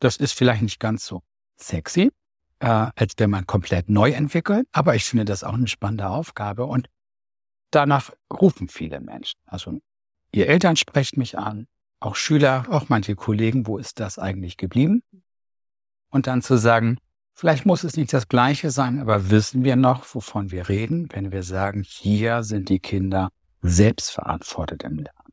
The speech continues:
Die sollen selber Entscheidungen treffen, woran sie lernen wollen. Wir machen auch Vorgaben,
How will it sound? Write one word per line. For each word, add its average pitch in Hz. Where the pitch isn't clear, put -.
Die 87
sollen 85
selber 175
Entscheidungen 123
treffen, 110
woran 101
sie 139
lernen 135
wollen. 139
Wir 87
machen 82
auch -
Vorgaben, 113